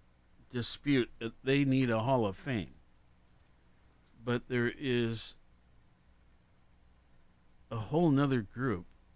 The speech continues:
that has been put into that same thing that I think deserves their own separate one.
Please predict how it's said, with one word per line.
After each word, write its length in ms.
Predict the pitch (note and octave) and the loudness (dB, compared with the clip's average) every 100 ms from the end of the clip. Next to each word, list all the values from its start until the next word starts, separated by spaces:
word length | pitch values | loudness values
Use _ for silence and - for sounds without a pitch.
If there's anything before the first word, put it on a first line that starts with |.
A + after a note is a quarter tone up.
| _ _ _ _ _ _ _ _ _ - _ _ _ _ - - | _ _ _ _ _ _ _ _ _ -20 _ _ _ _ -20 -14
that 160 | A2+ A2+ | -6 -4
has 440 | A2+ C3+ D3 C3+ | 0 2 2 2
been 360 | - A#2 A2+ G#2 - | 0 0 0 -2 -4
put 200 | C3+ C3 | 0 2
into 260 | A#2+ - | 2 0
that 180 | A#2 A2 | -4 -4
same 400 | - C3 A#2+ A2 | -6 -4 -2 -2
thing 300 | - A#2+ A#2 | -4 -4 -2
that 100 | A2+ | -2
I 120 | A2+ A2 | -2 -6
think 280 | - G#2+ | -8 -8
deserves 760 | - G#2+ - A2+ A#2 A2 G#2+ F#2 | -8 -12 -12 -10 -6 -4 -6 -8
their 260 | G#2+ G#2 - | -8 -10 -8
own 240 | A2+ G#2+ | -8 -8
separate 480 | F#2+ - A#2 - F2+ | -10 -12 -12 -12 -20
one. 60 | - | -20